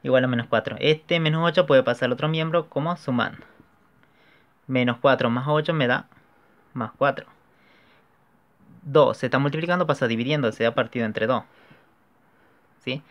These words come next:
Me quedaría a cuatro entre dos me da dos. Entonces el valor de A realmente es,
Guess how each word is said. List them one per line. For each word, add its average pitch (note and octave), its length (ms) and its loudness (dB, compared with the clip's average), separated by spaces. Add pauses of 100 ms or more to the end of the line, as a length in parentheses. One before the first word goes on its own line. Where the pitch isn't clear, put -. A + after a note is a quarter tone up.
(220)
Me A#2+ 140 -4
quedaría C3+ 540 2 (340)
a A2+ 400 0
cuatro B2+ 340 0
entre C3 220 -2
dos E3+ 140 0
me D3+ 120 -2
da D3 220 -2 (800)
dos. - 360 -2 (100)
Entonces D#3+ 340 -4
el F#3 80 2
valor F3+ 260 6
de F3 140 6
A D#3 140 0
realmente C#3 760 0
es, - 220 -8